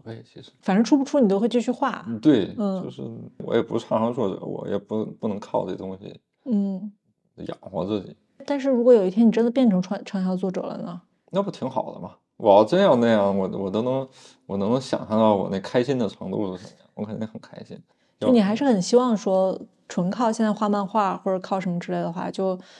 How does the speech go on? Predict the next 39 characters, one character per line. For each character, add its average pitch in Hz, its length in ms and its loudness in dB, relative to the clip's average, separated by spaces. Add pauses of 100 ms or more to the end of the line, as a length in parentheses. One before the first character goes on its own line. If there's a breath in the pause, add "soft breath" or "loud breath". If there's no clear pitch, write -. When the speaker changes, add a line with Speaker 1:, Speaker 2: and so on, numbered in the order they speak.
(140 loud breath)
Speaker 2:
不 - 80 4
用 226 160 8
再 220 160 2
接 214 200 4
那 208 140 2
些 190 120 0
商 196 200 -4
业 185 160 0
活 175 220 -4
儿， 165 180 -6
也 170 120 -6
可 185 120 -6
以 185 80 -2
很 180 160 -6
好 - 160 -8
的 170 80 -6
活 - 220 -8
着， - 160 -12
是 - 100 -14
吧？ - 160 -16 (600)
Speaker 1:
呃， 143 140 -4
Speaker 2:
生 190 160 0
活。 247 40 4
Speaker 1:
其 - 0 -
实 262 60 4
我 101 260 6 (220)
那 214 180 6
个 110 120 4
时 107 80 -4
候 113 120 2
我 107 200 2
也 131 260 0
想 - 220 -12
接 95 180 -8
商 95 240 -8
业 92 80 -8
的 - 100 -14
活 - 200 -18
儿。 - 80 -16